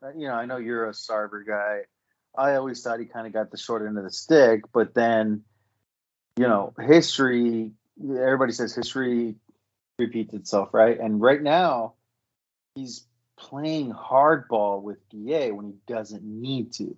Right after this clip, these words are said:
At the end of the day, yes, I think a max, max contract deal for D A is gonna get done, but this is all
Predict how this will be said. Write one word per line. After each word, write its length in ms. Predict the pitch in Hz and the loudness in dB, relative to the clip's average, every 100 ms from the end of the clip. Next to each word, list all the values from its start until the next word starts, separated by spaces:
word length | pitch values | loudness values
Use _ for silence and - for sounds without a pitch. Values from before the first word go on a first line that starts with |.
| _ _ _ _ _ - | _ _ _ _ _ -10
At 100 | - | -2
the 160 | 107 110 | 4 6
end 100 | 107 | 6
of 60 | |
the 60 | 98 | 4
day, 580 | 90 170 175 170 165 - _ _ _ | 8 10 10 8 4 -4 _ _ _
yes, 640 | 117 135 110 92 - - - _ _ | -2 2 2 -2 -12 -16 -20 _ _
I 140 | 120 123 | -12 -12
think 300 | 139 127 120 | -12 -10 -6
a 180 | 110 107 | -6 -6
max, 340 | 117 135 - | -6 -8 -10
max 380 | 131 131 147 - | -10 -6 -6 -8
contract 500 | - 143 135 135 - | -8 -8 -6 -8 -6
deal 220 | 127 127 | -10 -10
for 140 | 127 | -12
D 260 | 107 120 123 | -14 -8 -4
A 140 | 123 | -4
is 120 | 120 104 | -4 -6
gonna 160 | 110 | -10
get 280 | 107 98 _ | -6 -8 _
done, 420 | 107 107 131 170 - _ _ _ _ _ | -6 -4 -4 -6 -12 _ _ _ _ _
but 320 | 135 135 104 | -4 -4 0
this 260 | 143 147 - | 2 2 0
is 140 | 135 | -2
all 400 | - 127 135 139 | 2 6 6 6